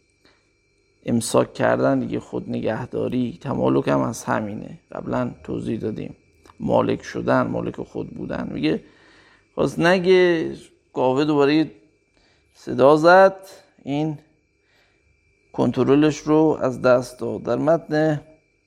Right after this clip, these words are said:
عربی هم هست: "و بینما هما فی هذا الحدیث اذ خار شطربه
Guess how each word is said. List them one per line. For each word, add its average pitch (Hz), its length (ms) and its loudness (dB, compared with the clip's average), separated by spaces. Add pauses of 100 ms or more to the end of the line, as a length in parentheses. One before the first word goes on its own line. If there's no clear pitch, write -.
(1080)
عربی 127 420 4
هم 139 160 2
هست: 123 320 0
"و 131 80 0
بینما 127 580 0
هما 147 500 6
فی 143 220 -6
هذا 131 280 2
الحدیث 131 840 -4
اذ 127 160 -12
خار 139 540 4
شطربه 135 880 2